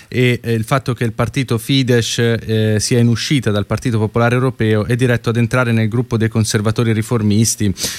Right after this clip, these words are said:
di cui fa parte anche Giorgia Meloni. Eh, Giorgia Meloni, co-, eh, come cambia secondo lei gli equilibri del Parlamento questa mossa e de-, e evidentemente anche degli equilibri politici in Europa?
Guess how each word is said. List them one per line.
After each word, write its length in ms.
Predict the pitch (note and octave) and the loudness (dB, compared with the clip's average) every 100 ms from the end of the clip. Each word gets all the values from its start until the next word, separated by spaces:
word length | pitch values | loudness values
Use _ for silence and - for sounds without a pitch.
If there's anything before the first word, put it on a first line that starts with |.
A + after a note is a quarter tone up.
| - | -2
di 80 | A#2+ | 0
cui 140 | C#3 | 2
fa 100 | B2+ | 0
parte 300 | A2+ B2 - | -2 -2 0
anche 220 | B2 A#2+ A#2 | -4 -2 -2
Giorgia 300 | B2 G#2+ A#2 | -2 -2 0
Meloni. 400 | A2+ G#2 G2+ G2 - | 0 0 -2 -4 -4
Eh, 460 | A#2+ G#2+ B2 A#2+ G#2+ | -2 2 2 2 0
Giorgia 260 | B2 A#2+ | -2 2
Meloni, 440 | A#2 A2 G2 G2+ G2 | 2 2 2 0 0
co-, 180 | G3 D3+ | -2 0
eh, 380 | C#3 C3+ C3 | 2 2 0
come 220 | - A3+ A#3 | -2 -2 0
cambia 420 | B2+ G#2+ G#2+ G#2+ | 0 0 0 0
secondo 420 | A#2 A#2+ A#2 A#2 | -2 0 2 2
lei 340 | B2 B2 A#2+ A2+ - - | 2 0 0 -4 -12 -14
gli 100 | - | -2
equilibri 400 | A#2 B2 C#3 B2+ | 0 2 0 2
del 160 | B2 A2+ | 0 0
Parlamento 680 | B2 A#2 A#2 A#2 A#2 G#2+ | -2 -2 0 0 0 0
questa 280 | G#2+ G#2+ - | -2 -2 -2
mossa 500 | A#2 C#3+ C#3 - A2 | 0 0 0 0 0
e 180 | G2 A2+ | 2 0
de-, 220 | A#2 A2+ | 2 0
e 200 | A2+ A#2 A#2 | 0 -2 0
evidentemente 720 | A2+ A2 A#2+ A2+ A#2+ C3+ A#2+ | 0 2 0 0 0 0 0
anche 220 | A#2+ A#2+ | 0 0
degli 180 | G#2+ G#2+ | -2 -2
equilibri 400 | G#2+ A2 G#2+ G#2+ | -2 0 0 0
politici 200 | A2 A#2+ | 0 -2
in 880 | A2 G2+ - G2 - - - - G#2 | -2 -6 -4 -6 -6 -12 -10 0 2
Europa? 500 | G#2 G#2 F#2+ A2 | 4 2 -2 -4